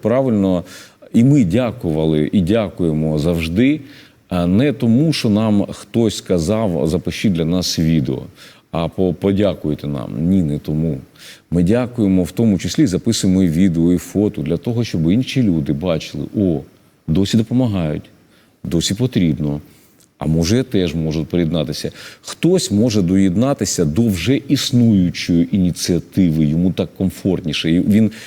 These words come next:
не знає, куди піти, але від-, от вони допомагають, я можу, е,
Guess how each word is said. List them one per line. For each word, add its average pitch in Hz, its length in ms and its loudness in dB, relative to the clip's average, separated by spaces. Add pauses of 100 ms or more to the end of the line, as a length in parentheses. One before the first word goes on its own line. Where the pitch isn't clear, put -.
(160)
не 120 160 4
знає, 113 540 0
куди 95 220 2
піти, 110 360 0
але 110 180 2
від-, 92 200 0
от 101 280 2
вони 113 180 2
допомагають, 135 600 0
я 92 80 2
можу, 90 920 2
е, - 40 -6